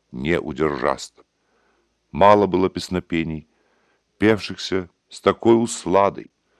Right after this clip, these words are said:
с такой радостью, как этот знаменитый успенский кондак. Что же означало это многовековое почитание Девы Марии,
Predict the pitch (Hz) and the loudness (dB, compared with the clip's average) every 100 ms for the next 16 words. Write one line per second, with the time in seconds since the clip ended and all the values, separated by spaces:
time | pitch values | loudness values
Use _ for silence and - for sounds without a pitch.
0 | _ _ _ - 92 107 104 95 110 104 | _ _ _ -2 -2 4 4 4 2 0
1 | - - 90 85 _ _ _ _ _ 78 | -8 -6 -6 -6 _ _ _ _ _ -8
2 | - 95 85 - - 69 82 82 82 95 | 0 0 0 -10 -16 -8 -4 -2 0 -2
3 | 127 - 110 - 87 - 85 85 - 78 | -2 -4 -8 -10 -14 -6 -4 -4 -6 -10
4 | - 78 71 65 - - _ _ _ _ | -6 -6 -4 -6 -8 -20 _ _ _ _
5 | _ _ _ _ - - 143 151 151 131 | _ _ _ _ -12 2 4 4 2 0
6 | 143 - 120 110 98 - _ _ _ _ | -4 0 2 2 -2 -8 _ _ _ _
7 | - 98 - 92 - _ _ 78 90 90 | -4 -2 0 -2 -2 _ _ -4 -2 0
8 | 92 - 107 139 131 127 - - 113 - | -2 0 2 4 4 0 -4 -6 -4 2
9 | 107 101 95 71 95 90 87 82 76 90 | 2 2 -2 0 0 0 -2 -2 -4 -6
10 | 90 67 | -6 -10